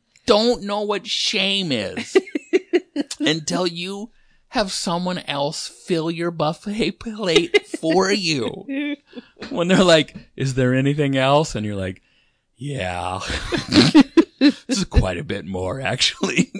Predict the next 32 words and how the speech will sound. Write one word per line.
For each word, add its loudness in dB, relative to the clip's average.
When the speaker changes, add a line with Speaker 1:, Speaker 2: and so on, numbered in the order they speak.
Speaker 1:
<laughs> -12
Go 0
ahead 0
and -4
grab -4
another -6
plate -4
for -20
me -20
if -16
you 0
could. -10
Thank -8
you -14
so -6
much. -6
<laughs> -10
Speaker 2:
Oh, 0
that's -6
bad. -2
<laughs> 4
Speaker 1:
Yeah, 0
it 2
was. 0
I 4
bet 0
they're -2
making -4
more -6
money -4
'cause -10
people -8